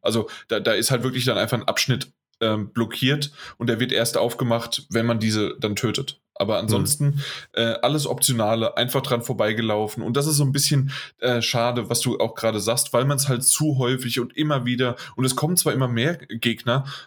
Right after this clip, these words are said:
Speaker 1: aber, ähm,
Speaker 2: Ja,
Speaker 1: wenn selbst
Speaker 2: und
Speaker 1: ich rausfinde, dass ich da dran, äh, vorbeilaufen kann, wie in einem Dark Souls, nachdem man das irgendwie das fünfzigste Mal, weil man dran gestorben ist, weiß man genau, wann der wie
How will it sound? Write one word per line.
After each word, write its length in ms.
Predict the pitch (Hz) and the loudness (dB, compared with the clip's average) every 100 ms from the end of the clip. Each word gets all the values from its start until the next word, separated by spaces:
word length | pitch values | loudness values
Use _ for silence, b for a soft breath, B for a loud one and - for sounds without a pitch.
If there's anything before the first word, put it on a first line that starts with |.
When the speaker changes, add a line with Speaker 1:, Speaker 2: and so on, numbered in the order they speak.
| _ | _
Speaker 1:
aber, 500 | 120 123 120 117 - _ _ _ 127 | -2 0 0 -2 -6 _ _ _ -2
ähm, 300 | 120 120 120 92 | 0 0 -4 -2
Speaker 2:
Ja, 180 | 90 104 | 0 2
Speaker 1:
wenn 140 | 135 | 2
selbst 200 | 135 131 | 2 2
Speaker 2:
und 160 | 214 - | 0 0
Speaker 1:
ich 300 | 196 - - | 0 0 0
rausfinde, 640 | 151 202 - 160 135 117 | 0 2 0 2 2 2
dass 200 | 123 127 | 2 2
ich 120 | 139 135 | 2 2
da 100 | 127 | 2
dran, 380 | 127 123 120 - | 2 0 0 -2
äh, 300 | 82 - 113 | -2 -2 -2
vorbeilaufen 680 | 123 127 175 165 123 - | 0 2 2 0 -2 -2
kann, 260 | 117 131 127 | 0 2 2
wie 120 | 131 | 2
in 80 | 127 | 2
einem 200 | 127 127 B B | 0 0 B B
Dark 260 | 123 151 147 | 0 2 0
Souls, 480 | - 143 151 147 | 0 2 2 2
nachdem 300 | 135 131 135 | 0 0 0
man 140 | 135 127 | 2 0
das 100 | - | 0
irgendwie 240 | 123 131 | 2 2
das 180 | 123 117 | 0 0
fünfzigste 580 | - 190 190 156 147 117 | 0 0 0 0 0 2
Mal, 280 | 110 110 110 B B | 2 0 -2 B B
weil 200 | - 117 | 0 2
man 100 | 117 | 2
dran 220 | 117 117 | 0 0
gestorben 420 | 117 - 120 127 113 | 0 0 0 2 2
ist, 260 | 131 - | 2 2
weiß 220 | 120 135 | 2 0
man 120 | 147 127 | 0 0
genau, 360 | 117 135 135 | 0 0 0
wann 220 | 123 143 | 0 2
der 220 | 139 127 127 | 2 0 0
wie 260 | 139 139 | 0 0